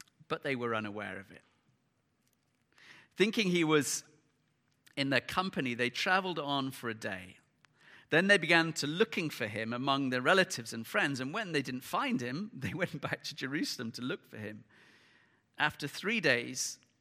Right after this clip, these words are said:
they found him in the temple courts, sitting among the teachers, listening to them and asking them questions. Everyone who heard him was amazed at his understanding and his answers. When his parents saw him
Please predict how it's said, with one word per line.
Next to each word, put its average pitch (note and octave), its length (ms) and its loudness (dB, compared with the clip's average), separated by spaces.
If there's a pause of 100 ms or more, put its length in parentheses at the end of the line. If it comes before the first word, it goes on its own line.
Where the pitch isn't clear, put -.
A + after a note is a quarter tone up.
(120)
they C3+ 120 0
found D#3+ 420 6
him C#3+ 120 -2
in C3 80 -4
the B2 80 -6
temple C#3 340 -8
courts, - 540 -12 (440)
sitting F3+ 360 0
among E3+ 220 0
the D3+ 80 0
teachers, B2+ 440 -8
listening D3 460 -2
to - 80 -16
them A#2 160 -8
and A2+ 100 -10
asking C3+ 480 -4
them A2+ 140 -6
questions. G#2 680 -8 (920)
Everyone G3+ 440 2
who D#3 160 0
heard F3+ 280 2
him G2 200 -8 (120)
was C#3+ 240 -2
amazed C#3 680 -6 (360)
at G#2 120 -10
his G2+ 100 -10
understanding A#2 720 -4
and A2 100 -10
his G#2+ 140 -12
answers. - 640 -12 (1080)
When - 180 -10
his D4 140 -4
parents D3+ 420 2
saw D#3+ 300 -2
him G#2 320 -4